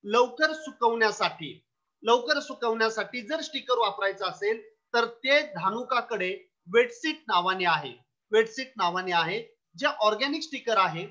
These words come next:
जे कोणत्याही chemical बरोबर react करत नाहीये. Chemical बरोबर react करत नाही म्हणजे काय? तुम्ही कधी कधी एम पंचेचाळीस आणि एखादं sticker जर एकत्र केलं, पूर्ण टाकी तुम्ही जर फवारणी complete झाली तर शेवटचे दहा झाडं तुम्हाला त्या एम पंचेचाळीस ची powder पडलेली दिसते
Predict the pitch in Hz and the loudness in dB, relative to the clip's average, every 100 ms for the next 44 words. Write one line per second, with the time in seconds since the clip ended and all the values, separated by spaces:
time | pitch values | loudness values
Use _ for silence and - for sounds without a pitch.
0 | - _ _ _ 262 285 247 240 240 247 | -16 _ _ _ -4 2 2 2 0 -2
1 | 294 311 262 240 233 262 240 233 233 247 | -2 -4 -6 -6 -4 -4 0 0 2 -2
2 | 208 233 247 - 233 226 226 185 175 156 | 0 0 -2 -4 -2 -2 -2 -4 -2 -4
3 | 170 - _ _ _ - 240 262 294 277 | -6 -12 _ _ _ -6 -4 -2 -2 0
4 | 262 262 269 240 254 254 254 240 240 254 | 0 2 0 0 -2 -4 -2 -2 -4 -2
5 | 208 202 262 262 156 175 - _ 240 262 | -2 0 0 0 -2 -4 -12 _ -6 -4
6 | 285 262 269 247 262 277 233 233 262 254 | -2 -2 -2 -4 -4 0 0 0 -2 -4
7 | 262 254 254 269 247 247 233 240 240 262 | -6 -4 -4 -4 -6 -4 -2 -2 -2 -6
8 | - 233 247 247 254 220 226 - 240 226 | -10 -4 -4 0 0 0 -2 -6 -6 -2
9 | 202 170 190 - _ _ - 302 294 294 | 0 0 0 -6 _ _ -2 0 2 2
10 | 277 226 269 262 254 226 247 220 214 214 | 2 -2 -8 -10 -2 -2 0 2 2 2
11 | 247 - 247 - 330 320 202 196 175 185 | -4 -4 -6 -2 -4 -2 -2 -2 -2 -6
12 | - _ - 247 - 247 247 247 - 302 | -14 _ -2 -2 2 2 4 2 0 -6
13 | 220 208 233 226 202 208 240 240 220 226 | -2 0 0 0 -2 -2 -4 -2 0 2
14 | 233 262 262 233 220 226 208 220 214 - | 0 -2 -2 -4 -2 -4 -4 -4 -4 -4
15 | - - 190 214 220 202 185 202 185 254 | -8 -2 -2 -2 -8 -8 -4 -6 -6 -16
16 | - 196 | -8 -6